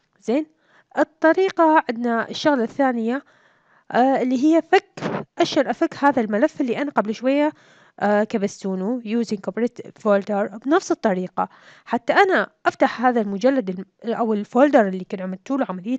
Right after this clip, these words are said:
كبس، رايح أتبع الخطوات التالية. رايح أنقل نقل مز-، مزدوج على، على هذا الملف أو هذا الفولدر. طبعًا بمجرد أي نق-، النقر الدبل كليك عليه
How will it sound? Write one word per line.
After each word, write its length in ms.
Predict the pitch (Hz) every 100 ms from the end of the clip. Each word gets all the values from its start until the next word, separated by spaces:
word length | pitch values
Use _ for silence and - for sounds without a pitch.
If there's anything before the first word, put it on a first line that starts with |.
| -
كبس، 440 | 220 185 202 - _ _ - - - - _ -
رايح 240 | 262 -
أتبع 280 | 262 370 339
الخطوات 460 | 294 - 220 262 240
التالية. 380 | - 156 165
رايح 220 | 180 202 349
أنقل 260 | 370 311
نقل 220 | 349 311
مز-، 260 | 262 226 196 269
مزدوج 440 | 339 - 202 214 -
على، 240 | 285 339 339 _ _ _ _ _ -
على 100 | 220
هذا 260 | 226 302
الملف 440 | 240 202 196 277 _ 208
أو 100 | 196
هذا 240 | 220 202
الفولدر. 580 | 202 - 190 190 240 - _ _ _ _ _ _ _ _ _ _ _ _ _ _ _ - _ _
طبعًا 200 | - 269
بمجرد 540 | 285 285 277 285 330 330 - -
أي 120 | 302 277
نق-، 280 | 208 -
النقر 360 | 220 240 294 254
الدبل 440 | 190 190 - 220
كليك 220 | - 196 170
عليه 240 | 185